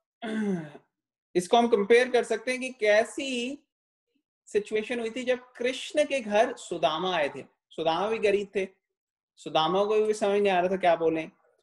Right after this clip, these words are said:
तो सुदामा ने आगे मांगा भी नहीं था कुछ कृष्णा से, लेकिन फिर भी कृष्णा ने कैसे उनको welcome किया, कैसे उनके चरण धोए, और कैसे उनको,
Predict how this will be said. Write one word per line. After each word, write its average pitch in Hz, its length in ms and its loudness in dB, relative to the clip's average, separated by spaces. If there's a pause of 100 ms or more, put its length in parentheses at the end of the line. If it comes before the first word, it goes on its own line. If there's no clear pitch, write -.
(220)
तो - 80 -6
सुदामा 175 500 2
ने 233 120 -2
आगे 220 280 0
मांगा 185 440 0
भी 254 120 -6
नहीं 247 120 -6
था 226 120 0
कुछ - 420 -12 (100)
कृष्णा 165 340 -6
से, - 140 -10
लेकिन 175 220 -4
फिर 202 160 -2 (160)
भी 226 120 -8
कृष्णा 208 400 -4
ने 214 80 -4
कैसे 202 320 0
उनको 208 200 -2
welcome 170 360 -2
किया, 165 240 0 (360)
कैसे 220 540 4 (380)
उनके 202 260 -2 (180)
चरण 196 300 0
धोए, 160 280 0 (440)
और 165 100 -2
कैसे 190 360 -2
उनको, 214 400 -2